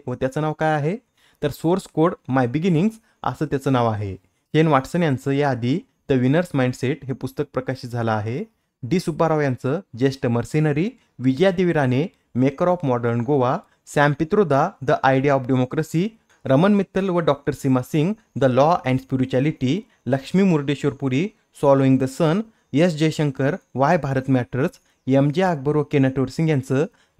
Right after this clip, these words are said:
गांधी A Life in Three Campaigns हे पुस्तक प्रकाशित झालेलं आहे. प्रश्न क्रमांक नववा,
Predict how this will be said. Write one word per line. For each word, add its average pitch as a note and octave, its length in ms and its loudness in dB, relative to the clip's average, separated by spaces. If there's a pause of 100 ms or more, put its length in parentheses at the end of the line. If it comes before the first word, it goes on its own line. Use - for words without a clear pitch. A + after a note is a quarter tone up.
गांधी C#3+ 440 2
A - 20 2
Life C#3 340 2
in C3+ 60 2
Three D#3+ 280 -2
Campaigns C3 420 0 (340)
हे D3+ 40 2
पुस्तक C3+ 380 -4 (100)
प्रकाशित C3+ 380 -4
झालेलं A#2 400 -2
आहे. G#2 340 -4 (560)
प्रश्न F3 240 -2
क्रमांक F3+ 400 0
नववा, C#3+ 400 2